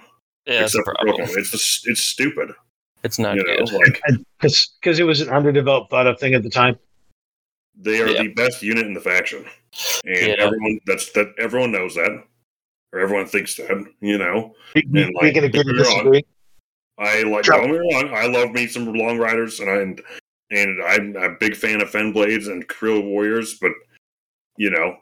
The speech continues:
Speaker 2: if
Speaker 3: Krell-,
Speaker 2: you,
Speaker 3: Krell-,
Speaker 2: if you listen to
Speaker 3: Krell are the
Speaker 2: convention
Speaker 3: best.
Speaker 2: What's that?
Speaker 3: Krell are the, Krell are the best unit in that, in that army.
Speaker 1: You don't think so?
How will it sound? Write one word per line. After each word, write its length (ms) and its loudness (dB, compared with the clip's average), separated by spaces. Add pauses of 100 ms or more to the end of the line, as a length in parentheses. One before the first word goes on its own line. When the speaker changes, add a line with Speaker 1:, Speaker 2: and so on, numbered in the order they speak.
(160)
Speaker 2:
if 100 0
Speaker 3:
Krell-, 120 6
Speaker 2:
you, 220 -2 (140)
Speaker 3:
Krell-, 160 4
Speaker 2:
if 80 4
you 140 -2
listen 180 -2
to 60 4
Speaker 3:
Krell 80 2
are 80 4
the 60 2
Speaker 2:
convention 240 2
Speaker 3:
best. 240 2 (580)
Speaker 2:
What's 180 -4
that? 120 2
Speaker 3:
Krell 220 2
are 120 -4
the, 140 -2 (260)
Krell 200 4
are 140 0
the 80 -2
best 240 4
unit 160 4
in 60 -2
that, 180 2 (120)
in 80 4
that 120 4
army. 300 -6 (1500)
Speaker 1:
You 80 -8
don't 120 -2
think 120 -2
so? 180 0